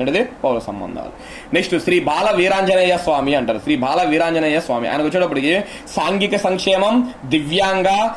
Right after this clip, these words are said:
వయోవృద్ధుల సంక్షేమం, సాంఘిక సంక్షేమం, దివ్యాంగ, వయోవృద్ధుల సంక్షేమం, సచివాలయం, గ్రామ వాలంటీర్లు, ఇవన్నీ ఈయన బాధ్యత ఈయనకు అప్పచెప్పారు.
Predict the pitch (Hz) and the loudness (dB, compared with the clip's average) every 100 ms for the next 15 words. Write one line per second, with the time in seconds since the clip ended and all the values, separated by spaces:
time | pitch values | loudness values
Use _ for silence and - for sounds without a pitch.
0 | - 127 143 185 202 190 165 196 175 143 | -4 0 2 4 2 0 2 2 0 0
1 | 143 127 117 123 110 - 120 160 175 180 | 0 0 0 -2 -4 -4 0 0 2 0
2 | 175 180 190 254 247 - 143 156 175 196 | 2 2 4 2 0 -4 -2 0 2 2
3 | 202 240 254 185 190 180 180 196 180 175 | 2 2 2 2 2 2 0 0 0 0
4 | 185 180 226 247 - - - 196 196 196 | 2 2 2 0 -4 -4 -2 2 2 4
5 | 190 220 277 - 147 165 185 175 143 135 | 4 4 2 -2 -2 0 2 2 4 4
6 | 131 117 113 113 117 - 135 143 170 165 | 2 0 0 0 0 0 0 2 2 2
7 | 131 131 151 185 123 104 101 92 90 | 2 0 0 0 -2 -4 -6 -8 -10